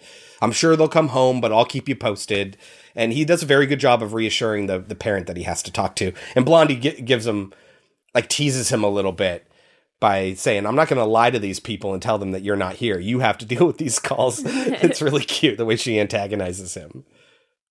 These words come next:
Speaker 1: Uh, this is when he meets the officer, uh, Inspector Halliday, and they agree to help each other to find out where these kids are going.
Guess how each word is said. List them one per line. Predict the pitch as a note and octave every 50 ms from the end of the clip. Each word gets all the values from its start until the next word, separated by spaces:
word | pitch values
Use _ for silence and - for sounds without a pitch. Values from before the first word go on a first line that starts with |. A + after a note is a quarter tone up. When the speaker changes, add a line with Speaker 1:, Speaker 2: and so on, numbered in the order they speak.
| _ _ _ _ -
Speaker 1:
Uh, | C#3+ C3
this | A#2+ C3 D#3+ D#3 F3+
is | D#3 A#2
when | C#3 C#3+ C3+ A#2
he | A#2 B2+
meets | A2+ A2+ A2 A2 G#2+ - - -
the | - A2 G2+ G2 G2 F#2+ F#2+ F#2 F2+ - _ _ _ _ _ _ _ _ _ _ _ _ _ _
officer, | A2+ A2+ A2 G#2+ - G#2+ - - E2 A#1 A#1 A1+ - - _ _ _ _ _ _ _
uh, | F2+ F2+ F2+ F#2+ -
Inspector | G2+ G2+ - - - - C#3 - - - B2+ G#2
Halliday, | - - C3 A#2+ A#2 G#2 F#2+ E2+ E2+ D2+ C#2+ C#2+ C#2 C#2+ - - _ _ _ _ _ _ - _
and | - G#2+ G2+ F#2+ F#2+ F#2+ F2+ F2 - - - - - _ _ -
they | A#2 B2 A#2 G#2+
agree | G2+ F2+ A#2+ A#2+ A2+ G#2+
to | G2+
help | - - - A#2 - -
each | G2+ F#2 - A2+
other | F2+ E2+ F2 F2 A2 A#2+ _ _ _ _ _ _ _ _ _ _ _ _ _ _ -
to | -
find | A2 - - B2 G#2 G#2 G2+ F#2+
out | G2 F#2+ F#2 F#2+
where | G2+ G#2 G2 F#2+
these | F2+ F#2 F2 D#2+ -
kids | - - A2+ E2+ - -
are | F2
going. | D#2 - D#2 G1+ A#1 A1 B1 E2 -